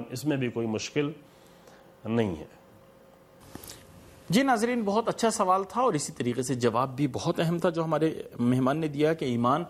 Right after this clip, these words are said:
Speaker 2: امام اور خلیفہ میں کیا فرق ہے۔ اس کے بعد ایک سوال اور عقائد کا لیتے ہیں، یہ حضرت امام زمانہ عجل اللہ تعالیٰ فرجہ شریف کے حوالے سے ہے۔ سوال پوچھا ہے احمد رضا صاحب نے فیس بک کے ذریعے، ان کا سوال یہ ہے کہ کیا امام زمانہ ہماری ہدایت کے لیے نہیں آئے ہیں؟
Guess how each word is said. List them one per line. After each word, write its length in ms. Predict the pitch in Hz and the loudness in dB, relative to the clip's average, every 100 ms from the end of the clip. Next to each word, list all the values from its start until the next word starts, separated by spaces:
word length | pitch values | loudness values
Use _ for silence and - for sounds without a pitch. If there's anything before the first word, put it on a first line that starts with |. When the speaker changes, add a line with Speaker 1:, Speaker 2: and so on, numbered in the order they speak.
| - - - | -12 -18 -2
Speaker 2:
امام 380 | 123 131 185 214 | 2 4 2 0
اور 160 | - 131 | 0 0
خلیفہ 440 | - 107 104 101 | -2 -6 -4 -4
میں 200 | 95 107 113 | -4 -4 0
کیا 120 | 113 | 0
فرق 340 | 98 - - - | 0 -6 -12 -16
ہے۔ 60 | - - - - | -18 -16 -12 0
اس 120 | 233 | 2
کے 80 | 302 | 4
بعد 140 | 269 262 | 2 2
ایک 140 | 240 | 0
سوال 220 | 233 226 | 4 4
اور 120 | 226 | 6
عقائد 300 | 226 214 202 | 4 2 0
کا 100 | 202 | 2
لیتے 260 | 190 185 190 | 4 4 2
ہیں، 120 | 220 | 4
یہ 100 | 180 | 4
حضرت 240 | 131 127 131 | 6 4 2
امام 240 | 117 113 | -2 -2
زمانہ 340 | 107 110 135 | 0 0 0
عجل 300 | 180 170 151 | 0 -2 0
اللہ 180 | 147 147 | 2 0
تعالیٰ 260 | 143 143 143 | 2 0 0
فرجہ 180 | - 147 | -4 -6
شریف 300 | 147 143 147 | -2 -2 0
کے 100 | 156 | 2
حوالے 220 | 143 143 | 2 2
سے 140 | 143 151 | 0 2
ہے۔ 140 | 165 165 - - - - | 2 0 -12 -14 -4 0
سوال 240 | 175 214 | 2 2
پوچھا 340 | 226 185 196 196 | 2 -2 2 2
ہے 60 | |
احمد 320 | 214 151 185 202 | 2 0 2 4
رضا 200 | 190 180 | 2 2
صاحب 160 | 175 165 | 2 0
نے 100 | 180 | 0
فیس 240 | - 156 | 2 2
بک 200 | 156 254 | 2 2
کے 60 | 190 | 2
ذریعے، 320 | 139 120 156 220 - - - | 2 2 0 -2 -10 -20 -4
ان 100 | 208 | 0
کا 120 | 214 254 | 2 2
سوال 300 | 208 240 233 | 4 2 4
یہ 100 | 220 | 2
ہے 160 | 226 | 2
کہ 140 | 226 220 | 2 2
کیا 180 | - | 4
امام 320 | 185 165 147 143 | 2 2 0 2
زمانہ 360 | 131 127 160 | 2 2 2
ہماری 420 | 175 127 120 147 | 2 2 2 4
ہدایت 320 | 131 120 120 - | 4 4 2 0
کے 80 | 139 | 0
لیے 200 | 127 127 | 4 4
نہیں 280 | 120 131 202 | 4 2 4
آئے 160 | 202 | 4
ہیں؟ 160 | 190 | 2